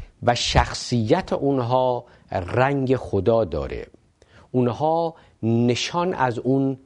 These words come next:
بینشان دارن. اینجا خوب است که من، اه، یه توضیحی بدم که انشاءالله یک بدفهمی رایج دربارهٔ،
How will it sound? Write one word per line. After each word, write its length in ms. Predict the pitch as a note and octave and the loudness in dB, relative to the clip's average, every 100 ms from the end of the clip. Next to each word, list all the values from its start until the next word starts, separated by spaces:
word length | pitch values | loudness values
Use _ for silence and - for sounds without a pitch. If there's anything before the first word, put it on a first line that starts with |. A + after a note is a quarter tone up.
| - | -4
بینشان 680 | G#2 G#2+ G2+ - A#2+ G#2 D#2 | 2 2 2 0 0 0 -2
دارن. 420 | C#2 G1+ G#1+ - _ _ _ _ _ _ _ _ _ _ _ _ - - - - | -4 -4 -6 -10 _ _ _ _ _ _ _ _ _ _ _ _ -20 -20 -20 -4
اینجا 220 | E3 F3+ | 0 2
خوب 220 | A3+ A#3 G#3 | 0 0 0
است 200 | F#3+ - | 0 -2
که 80 | |
من، 340 | D#3 D#3 E3 D#3+ - - - - | 0 0 0 -4 -10 -20 -20 -4
اه، 640 | A2 G#2+ G#2+ G#2 G#2 G2 A2 | 0 2 2 2 0 -4 -4
یه 140 | C3 | -4
توضیحی 760 | - - A#2+ G#2 D3 F#3 D#3+ D3 | -2 2 2 2 -4 -4 -2 0
بدم 460 | C#3 B2+ B2 A#2+ | 0 0 -2 -4
که 180 | A2+ G#2 | -4 -4
انشاءالله 800 | G#2 - G#2 G2+ G2 B2+ B2+ A2 | -4 -2 -2 0 -2 -2 -2 -2
یک 200 | B2+ G#2+ F2 G2+ F2 F#2 | -2 -2 -4 -6 -6 -2
بدفهمی 760 | F#2+ - G#2+ F#2+ F#2+ D3 F3+ | -2 0 0 0 0 0 0
رایج 640 | D3+ B2+ A#2+ A2 A2+ G#2+ - - - - _ | 2 2 2 2 0 0 -4 -20 -20 -20 _
دربارهٔ، 920 | G2 F#2 F2 F#2+ F#2+ A2+ A2+ A2+ A2 | 0 0 0 -2 0 0 0 2 0